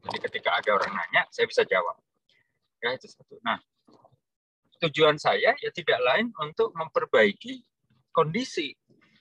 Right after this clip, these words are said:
Gitu. Kondisi, misalnya ini ya, misalnya. Ketika saya mengurus sesuatu, itu berputar, gitu, berputar-putar,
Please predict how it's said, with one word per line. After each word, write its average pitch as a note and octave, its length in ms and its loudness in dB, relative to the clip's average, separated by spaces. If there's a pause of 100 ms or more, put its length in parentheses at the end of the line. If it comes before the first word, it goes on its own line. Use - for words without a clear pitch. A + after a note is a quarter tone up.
(580)
Gitu. - 240 -12 (1400)
Kondisi, D#3 640 0
misalnya D3+ 480 4
ini B2 160 -6
ya, A2+ 160 -6
misalnya. G#2+ 400 -12 (600)
Ketika - 340 -2
saya F3 280 2
mengurus D#3+ 440 -2
sesuatu, F3+ 760 -6
itu - 200 -10 (160)
berputar, D3 640 -2 (320)
gitu, A2 200 -16
berputar-putar, D3 1040 -2